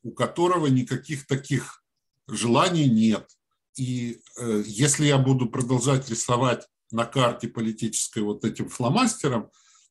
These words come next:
то сначала они будут говорить: «Совпадение, совпадение, совпадение», а потом просто скажут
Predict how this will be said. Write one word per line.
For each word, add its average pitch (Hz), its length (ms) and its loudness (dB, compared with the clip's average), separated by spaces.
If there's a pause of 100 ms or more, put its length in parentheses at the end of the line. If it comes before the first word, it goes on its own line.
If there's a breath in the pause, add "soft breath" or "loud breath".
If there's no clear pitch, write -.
(160)
то 120 480 2 (260)
сначала 147 500 4
они 127 140 8
будут 110 260 0
говорить: 110 280 -2
«Совпадение, 127 680 0
совпадение, 104 580 -4
совпадение», 208 720 -2 (280 soft breath)
а 101 100 -2
потом 214 340 2
просто 151 300 0
скажут 117 480 2